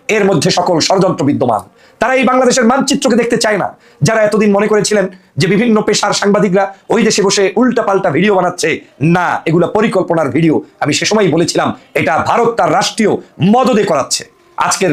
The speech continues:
নরেন্দ্র মোদীর এই লেখার মধ্য থেকে প্রমাণ হয়েছে যে তারা এই বাংলাদেশকে স্বাধীন রাষ্ট্র মনে করে না।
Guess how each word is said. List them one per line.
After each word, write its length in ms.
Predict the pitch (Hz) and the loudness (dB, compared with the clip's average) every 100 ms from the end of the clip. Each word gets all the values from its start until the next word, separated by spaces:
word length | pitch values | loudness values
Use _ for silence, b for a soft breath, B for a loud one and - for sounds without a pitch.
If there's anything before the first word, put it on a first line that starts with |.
| 151 | 2
নরেন্দ্র 300 | 214 202 190 | 2 2 4
মোদীর 240 | 185 175 175 196 | 2 2 0 0
এই 100 | 254 226 180 B B - 113 | 2 2 0 B B -4 0
লেখার 260 | 170 202 269 208 | 0 0 0 2
মধ্য 120 | 170 190 | 2 0
থেকে 120 | 170 | 2
প্রমাণ 180 | 175 190 | 4 4
হয়েছে 300 | 170 170 - 123 - B 127 | 2 0 0 -4 -6 B -2
যে 60 | 170 - | -2 -2
তারা 200 | 196 226 208 202 | 0 2 2 2
এই 60 | 185 | 2
বাংলাদেশকে 460 | 170 170 160 - 156 | 2 2 0 -2 -2
স্বাধীন 240 | 151 156 139 | 0 0 2
রাষ্ট্র 240 | 139 139 127 | 0 -2 -2
মনে 120 | 131 | 0
করে 160 | 127 | -2
না। 60 | 113 | -2